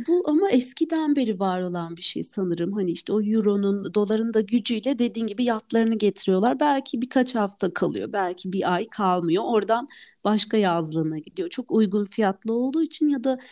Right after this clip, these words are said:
hem gelir seviyesi yüksek ya da emekli diyebileceğimiz kişiler, hani, parası var ve geziyor.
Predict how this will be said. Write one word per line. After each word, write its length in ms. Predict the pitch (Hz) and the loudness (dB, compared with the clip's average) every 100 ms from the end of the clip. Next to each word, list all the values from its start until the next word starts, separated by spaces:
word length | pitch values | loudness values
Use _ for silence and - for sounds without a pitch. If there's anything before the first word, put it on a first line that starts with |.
| - - | -16 0
hem 220 | 285 262 | 4 6
gelir 260 | 254 247 294 | 6 6 2
seviyesi 540 | 330 302 294 285 294 | 2 2 2 0 -2
yüksek 340 | 277 - 392 | -2 -2 -4
ya 120 | 320 311 | -2 0
da 80 | |
emekli 580 | 330 269 269 262 - 285 | 2 4 4 2 0 2
diyebileceğimiz 720 | 254 254 233 220 254 254 254 | 4 4 2 2 4 2 0
kişiler, 480 | - 185 165 165 156 | -4 -4 -2 -2 -2
hani, 260 | 202 190 190 | 0 -2 0
parası 480 | 226 208 196 - | -2 0 0 -2
var 240 | 214 262 269 | 0 0 0
ve 80 | 269 | 0
geziyor. 640 | 214 220 175 165 196 359 | 4 4 4 -2 0 -2